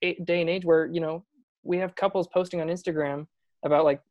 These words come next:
their happy lives that they're going through and how everything's perfect. And then you look, you know, it, maybe you're in a relationship and you start to look at your relationship, say, "Well, mine's not that perfect. Mine doesn't look that good. Mine is, mine isn't that happy as they're,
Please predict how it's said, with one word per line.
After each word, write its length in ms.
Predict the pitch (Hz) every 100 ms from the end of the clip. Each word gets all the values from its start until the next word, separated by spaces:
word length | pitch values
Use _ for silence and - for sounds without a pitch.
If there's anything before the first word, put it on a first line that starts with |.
| -
their 160 | 156 151
happy 300 | 160 165 175
lives 260 | 156 170
that 100 | 170
they're 120 | 151 139
going 300 | 147 139 135
through 300 | 147 139 135
and 200 | 139 135
how 120 | - 156
everything's 440 | 147 160 165 147
perfect. 600 | - 170 175 - - - _ _ _ -
And 100 | 160
then 120 | 170
you 100 | 170
look, 160 | 170 - -
you 120 | 170
know, 140 | 147 139
it, 180 | 160 - - -
maybe 280 | 165 165 160
you're 140 | 165
in 40 |
a 40 | 165
relationship 400 | 147 143 156 143
and 60 | 147
you 40 |
start 160 | - 151
to 60 |
look 80 | 147
at 60 | 143
your 120 | 156
relationship, 440 | 175 143 143 143 135
say, 160 | 147
"Well, 160 | 151 147
mine's 300 | 143 180 -
not 100 | 160
that 140 | - -
perfect. 420 | - - 170 -
Mine 160 | 143 165
doesn't 180 | 165
look 160 | 139 135
that 160 | 139 139
good. 260 | 135 135
Mine 240 | 196 151 156
is, 200 | 147 - _ _ -
mine 180 | 147 160
isn't 180 | 151 143
that 180 | 156
happy 320 | 143 139 151 139
as 160 | 135
they're, 320 | 151 139 143